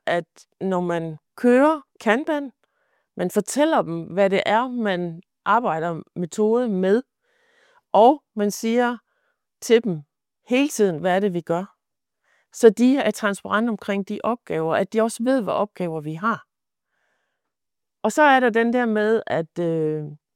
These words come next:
for det første, at ledelsen, øh, er informeret om, hvad der foregår, for så kommer de heller ikke og spørger. Få dem nu endelig informeret. Bliv transparent omkring det hele. Meget vigtigt. Og nøgleordet er kommunikation.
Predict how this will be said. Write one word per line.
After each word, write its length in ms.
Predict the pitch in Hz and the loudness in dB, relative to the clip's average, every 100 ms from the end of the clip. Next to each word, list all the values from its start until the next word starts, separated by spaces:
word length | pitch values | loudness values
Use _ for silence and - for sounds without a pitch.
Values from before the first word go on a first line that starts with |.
| _ | _
for 80 | 208 | -4
det 100 | 196 | 0
første, 300 | 247 294 226 | 0 0 0
at 60 | 202 | 2
ledelsen, 560 | 214 254 - 185 160 - _ _ _ - | 2 0 -4 -8 -8 -14 _ _ _ -6
øh, 440 | 180 170 156 151 - | -2 -2 -2 -4 -2
er 120 | 196 | 0
informeret 600 | 190 190 208 220 294 311 | 0 -2 -2 0 0 0
om, 180 | 202 214 | 0 -2
hvad 160 | 214 185 | -2 -4
der 80 | 185 | -4
foregår, 500 | - 240 277 170 151 | -4 -4 -4 -8 -8
for 140 | 196 | -10
så 100 | 240 | -8
kommer 280 | 269 269 247 | -4 -2 -2
de 120 | 220 | -2
heller 180 | 233 233 | -2 -2
ikke 120 | 233 | -6
og 40 | |
spørger. 460 | - - 262 208 156 - _ _ _ _ _ _ _ _ | -8 0 2 2 0 -8 _ _ _ _ _ _ _ _
Få 160 | - 240 | 2 4
dem 120 | 247 | 4
nu 180 | 254 294 | 2 0
endelig 380 | 254 294 294 190 | 0 0 -2 -2
informeret. 600 | 185 - 190 214 220 - - | -4 -4 -4 -2 -4 -6 -10
Bliv 180 | 214 233 | -4 -4
transparent 640 | - 247 226 233 233 294 277 | -2 -4 -4 -4 -2 -2 -4
omkring 420 | - - 220 220 | -6 -6 -4 -2
det 120 | 202 | -2
hele. 380 | 208 208 233 190 _ _ _ _ 190 | -2 -2 -4 -8 _ _ _ _ 0
Meget 240 | 185 190 | 2 2
vigtigt. 420 | 165 - - _ _ _ _ _ _ _ _ _ _ _ _ _ 190 | -2 -8 -18 _ _ _ _ _ _ _ _ _ _ _ _ _ 0
Og 140 | 196 | 2
nøgleordet 500 | 190 220 233 190 180 | 4 6 6 4 2
er 40 | |
kommunikation. 840 | 170 208 185 180 175 175 226 180 | -2 -2 -2 -4 -4 -4 -4 -4